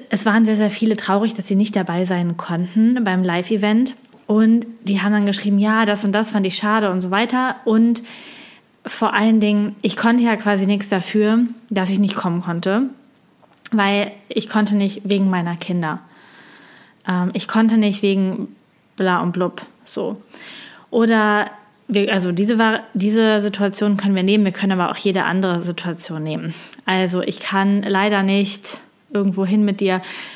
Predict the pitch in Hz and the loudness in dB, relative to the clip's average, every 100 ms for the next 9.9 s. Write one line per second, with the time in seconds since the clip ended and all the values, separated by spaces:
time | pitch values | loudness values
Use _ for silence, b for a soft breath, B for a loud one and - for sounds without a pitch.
0 | B 190 190 190 190 190 185 180 - 175 | B 0 2 2 2 2 2 0 -2 -2
1 | 175 175 - 160 - - - 151 - - | -2 -6 -8 -8 -8 -8 -8 -6 -8 -4
2 | 202 208 202 202 202 B B B 196 - | 0 2 0 -2 -6 B B B -4 0
3 | 190 190 196 170 160 160 196 190 180 180 | 0 0 0 0 -2 0 0 2 2 0
4 | 180 175 185 - 185 180 180 240 247 240 | 0 -2 -4 -2 -2 -2 0 0 2 0
5 | 220 226 214 - 185 180 175 160 - 160 | 0 0 -2 0 0 0 0 -4 -6 -8
6 | 185 - 151 165 - _ _ _ - 202 | -10 -12 -10 -10 -14 _ _ _ -2 0
7 | 202 202 196 196 202 226 262 262 247 190 | 2 2 2 0 0 0 2 0 0 0
8 | 160 156 185 285 B B B B B - | -2 -2 -2 -2 B B B B B -14
9 | - - 226 226 - 208 190 233 | -10 0 2 2 0 0 2 0